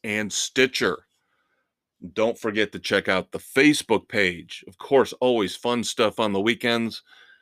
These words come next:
We have just launched our latest weekend rock project, April Showers Bring May Flowers. So we want your favorite rock songs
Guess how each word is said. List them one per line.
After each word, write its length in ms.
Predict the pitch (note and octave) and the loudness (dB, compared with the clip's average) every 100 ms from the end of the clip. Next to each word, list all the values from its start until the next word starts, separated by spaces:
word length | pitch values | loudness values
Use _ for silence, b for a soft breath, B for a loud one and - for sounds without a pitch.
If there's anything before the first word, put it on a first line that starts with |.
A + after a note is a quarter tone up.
| b b - | b b -6
We 160 | G#2 | 2
have 80 | G#2 | 2
just 240 | F2+ G#2 - | 2 0 2
launched 460 | G#2+ A2 G#2+ - - | 2 2 0 -4 0
our 380 | G#2+ G#2+ G#2 - _ - | 4 6 4 -2 _ -10
latest 760 | F#2+ A2 B2 G#2+ F#2 - - _ _ _ _ _ _ | 0 4 4 4 0 -4 -14 _ _ _ _ _ _
weekend 420 | - A2 A2 A2+ | -2 -2 2 2
rock 340 | G2+ G#2+ A#2 - | 4 4 4 0
project, 720 | - A#2+ A#2 A2+ A2 - - - _ _ _ _ _ _ _ _ _ _ _ _ _ _ _ | 2 4 4 2 2 0 -18 -20 _ _ _ _ _ _ _ _ _ _ _ _ _ _ _
April 360 | C3 D3 B2+ A2 | 2 2 4 2
Showers 680 | - A#2 A2 A2 G#2+ G#2 - | 2 2 2 2 0 -4 -8
Bring 420 | - G#2 G#2+ F#2+ | -4 0 0 0
May 240 | G2 A#2+ | 2 2
Flowers. 640 | A#2+ - G2+ G#2 G#2 G2+ F#2+ | 0 0 2 2 2 0 -2
So 180 | - F#2 | -2 -2
we 180 | A2 | 0
want 280 | A#2+ A2 G#2+ | 0 0 -2
your 120 | F#2 | -4
favorite 520 | F2 - B2+ B2+ A2 F2+ | -8 -2 2 2 2 2
rock 340 | G2+ G#2 F#2+ | 4 2 0
songs 600 | - G#2 G#2 G#2 G2+ - | -2 0 0 -2 -4 -10